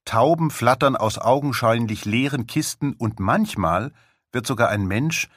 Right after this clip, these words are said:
mit einer Guillotine enthauptet, nur um sich kurz darauf wieder munter vom Schafott zu erheben.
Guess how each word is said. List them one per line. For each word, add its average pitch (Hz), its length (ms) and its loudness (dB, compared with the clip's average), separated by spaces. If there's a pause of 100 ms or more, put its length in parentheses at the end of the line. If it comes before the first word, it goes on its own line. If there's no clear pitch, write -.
(120)
mit 117 140 -4
einer 113 220 2
Guillotine 113 640 -4
enthauptet, 143 760 -4 (440)
nur 135 400 2
um 113 100 -2
sich 98 200 -8
kurz 143 260 -4
darauf 104 440 0
wieder 113 260 0
munter 160 520 2
vom 113 220 -2
Schafott 117 460 0
zu - 240 -2
erheben. 92 460 -4